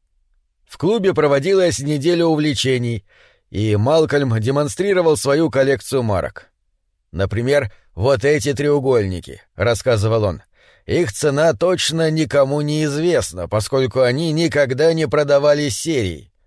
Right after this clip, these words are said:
Но это наиболее редкий и интересный полный набор из всех известных филателистам. Они...» «У меня однажды была серия марок, даже более редкая и интересная», — перебив его,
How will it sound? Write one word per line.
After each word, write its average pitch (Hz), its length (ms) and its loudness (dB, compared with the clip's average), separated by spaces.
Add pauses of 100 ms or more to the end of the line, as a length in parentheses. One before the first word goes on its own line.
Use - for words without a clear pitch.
(200)
Но 87 240 -2
это 139 320 2
наиболее 120 640 2
редкий 139 480 -2
и 131 40 -6
интересный 131 600 -4
полный 135 420 0
набор 120 460 0
из 135 160 -4
всех 143 460 -6
известных 143 680 -2
филателистам. 135 920 -4 (420)
Они...» 139 520 -2 (800)
«У - 20 -18
меня 135 360 -2
однажды 139 560 0
была 139 400 2
серия 117 480 0
марок, 135 500 2
даже 120 340 0
более 131 600 4
редкая 127 480 0
и 110 100 -2
интересная», — 113 840 -2 (420)
перебив 104 380 0
его, 117 340 0